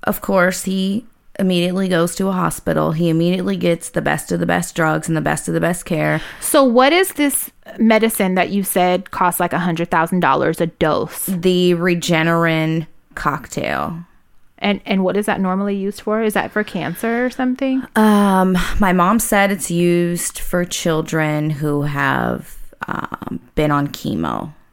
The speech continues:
Speaker 1: I
Speaker 2: So
Speaker 1: don't
Speaker 2: it's
Speaker 1: know
Speaker 2: something
Speaker 1: exactly
Speaker 2: that
Speaker 1: what
Speaker 2: no
Speaker 1: it
Speaker 2: one
Speaker 1: does.
Speaker 2: else in the world,
Speaker 1: It's
Speaker 2: if
Speaker 1: very
Speaker 2: you're not
Speaker 1: experimental
Speaker 2: rich.
Speaker 1: for covid. Very.
Speaker 2: So for rich people.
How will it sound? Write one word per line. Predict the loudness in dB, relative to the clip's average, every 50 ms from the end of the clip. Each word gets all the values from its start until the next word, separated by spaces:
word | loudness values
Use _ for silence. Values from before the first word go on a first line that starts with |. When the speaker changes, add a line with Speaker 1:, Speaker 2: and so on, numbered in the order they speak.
| -20 -18 -16 -14 -14 -14 -4 -2
Speaker 1:
I | 2
Speaker 2:
So | 4 6
Speaker 1:
don't | 6 6 6 4
Speaker 2:
it's | 4
Speaker 1:
know | 4
Speaker 2:
something | 4 4 4 4 4 4
Speaker 1:
exactly | 6 6 4 4 4 4 6
Speaker 2:
that |
Speaker 1:
what | 6 6 6
Speaker 2:
no |
Speaker 1:
it | 6 8
Speaker 2:
one | 8 6
Speaker 1:
does. | 6 6
Speaker 2:
else | 6 4 4 4 2 2
in | 2 4
the | 4 2
world, | 4 4 4 6 6 6 6 6 6
Speaker 1:
It's | 4 4 4
Speaker 2:
if | 4
Speaker 1:
very | 6 6 6
Speaker 2:
you're | 6 6 6
not | 6 6 6 6
Speaker 1:
experimental | 8 6 6 6 6 6 6 4 4
Speaker 2:
rich. | 4 4
Speaker 1:
for | 2 2
covid. | 2 2 0 0 2 0 -2 -4 -4 -6 -12 -18 -20 -20 -20 _ _ _ _ _ _ _ _ -2
Very. | 0 2 2 4
Speaker 2:
So | 6 6 6 6 6 4 2 0 -6 -12 -10 0
for | 2 2
rich | 4 4 2 0 0 -2
people. | -4 -6 -4 -4 -4 -4 -4